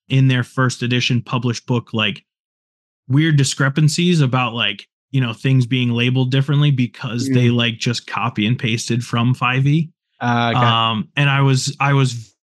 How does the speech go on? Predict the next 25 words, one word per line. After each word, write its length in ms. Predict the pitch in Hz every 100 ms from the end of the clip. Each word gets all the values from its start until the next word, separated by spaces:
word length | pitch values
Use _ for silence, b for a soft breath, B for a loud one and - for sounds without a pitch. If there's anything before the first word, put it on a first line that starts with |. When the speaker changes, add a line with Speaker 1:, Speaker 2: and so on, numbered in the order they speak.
| _
Speaker 1:
very 280 | 139 127 131
heartbroken 720 | 120 120 - 120 110 92 95 - -
because, 500 | 135 135 123 127 -
like, 260 | 127 120 - 127
I 140 | 127
have 420 | 117 135 131 120
the, 460 | 113 120 113 110 107 _ _
the 120 | 131 117
actual, 500 | 120 - 113 110 - -
I 60 | 131
have 120 | -
both 400 | 156 147 143 - _ _ _ -
Dark 220 | 131 131
Souls 280 | 131 120 -
and 260 | 131 127 117
Bloodborne, 540 | 117 110 110 90 98 - _ B B
and 120 | 131
they 80 | 135
have, 260 | 131 127 117
like, 140 | 113
a 60 | 113
Horizon 440 | 120 120 117 117
Zero 240 | 113 104 104
Dawn 400 | 131 139 143 143
one. 440 | 139 139 135